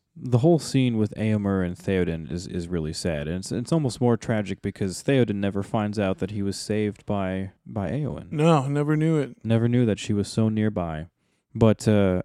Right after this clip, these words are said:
Speaker 1: at this scene here with, uh, King Theoden, Éomer recites some verses and then addresses his men.
Speaker 2: But then, as he looks and he's looking ar-, through the slain and he's remembering their names, he beholds something horrible.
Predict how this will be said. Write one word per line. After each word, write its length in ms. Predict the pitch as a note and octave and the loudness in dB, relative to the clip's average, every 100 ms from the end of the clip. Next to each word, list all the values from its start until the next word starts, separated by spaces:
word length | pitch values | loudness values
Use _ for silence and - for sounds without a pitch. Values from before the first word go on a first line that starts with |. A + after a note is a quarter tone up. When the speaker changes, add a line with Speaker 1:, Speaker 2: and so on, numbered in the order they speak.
| - | -6
Speaker 1:
at 280 | A2+ A2+ G#2+ | -2 -2 0
this 160 | A2+ | -2
scene 260 | - B2 A2+ | 0 -2 -2
here 260 | G#2+ A2+ A2 | 0 2 4
with, 360 | G#2 G2 - | 2 0 -2
uh, 100 | G2 | -2
King 240 | F2+ G#2 G2 | -2 -6 -4
Theoden, 420 | - G#2 G2 F#2+ | -2 0 0 0
Éomer 400 | G#2+ C#3+ C#3 C3 | 2 2 2 0
recites 400 | B2+ - A#2+ A#2 | -4 -2 -4 -2
some 200 | - A#2 | -6 -4
verses 640 | A#2+ A#2 - G#2 A2 - _ _ | 0 0 0 -4 -4 -10 _ _
and 220 | - F#2+ F2+ | -8 -6 -2
then 280 | F#2+ F#2 F2+ | -2 -2 -6
addresses 600 | - F2+ E2+ E2+ - D2+ | -8 -6 -2 -2 -4 -8
his 180 | D#2+ D2+ | -8 -8
men. 340 | D#2+ D#2+ C#2+ - _ | -6 -6 -8 -14 _
Speaker 2:
But 160 | D#3+ C#3 | 2 6
then, 480 | F3+ G#3 E3 E3 - | 6 8 6 2 0
as 180 | D#3+ D#3+ | 0 4
he 140 | F3+ | 4
looks 340 | D#3+ E3+ F3+ - | 6 6 4 -2
and 180 | D#3+ D3+ | 0 2
he's 260 | D3 C#3 | 2 0
looking 380 | C3 D3+ F3 D#3 | -2 0 2 0
ar-, 260 | D3 B2+ C3+ | 0 -2 -6
through 360 | - D3+ D3+ | 0 4 4
the 140 | C#3+ C#3 | 2 -2
slain 500 | - C#3 C3 D3 D#3+ | -4 -4 -2 -2 -2
and 140 | D3 | -2
he's 200 | C#3+ C3 | -2 -2
remembering 460 | B2+ B2 B2 C3 C3 | 0 0 0 0 0
their 160 | B2 | 0
names, 540 | A#2 A#2 B2 D3 - - _ | 0 -2 -2 -4 -6 -18 _
he 80 | _ | _
beholds 380 | C#3 C#3+ D3 C#3 | 0 4 4 2
something 280 | D3 C3 C3 | -2 -2 -4
horrible. 680 | B2+ B2+ B2+ G#2+ F#2+ G2+ | -2 0 0 -2 -6 -10